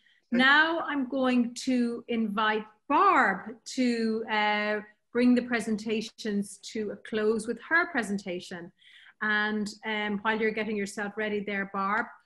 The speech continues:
Speaker 2: um, I will, Barb is the, uh, immediate, uh,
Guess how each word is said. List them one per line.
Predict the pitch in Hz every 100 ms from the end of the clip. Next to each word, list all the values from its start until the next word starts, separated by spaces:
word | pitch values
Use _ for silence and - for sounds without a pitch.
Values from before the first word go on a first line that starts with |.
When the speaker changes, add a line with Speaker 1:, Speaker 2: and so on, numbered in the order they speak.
| _ _ 214
Speaker 2:
um, | 202 202 196 190
I | 208 208 202
will, | 208 208 196 - 202
Barb | 254 294 277 -
is | 240
the, | 254 247 233 240 -
uh, | 220 220 226
immediate, | 226 320 359 294 220 - 233
uh, | 214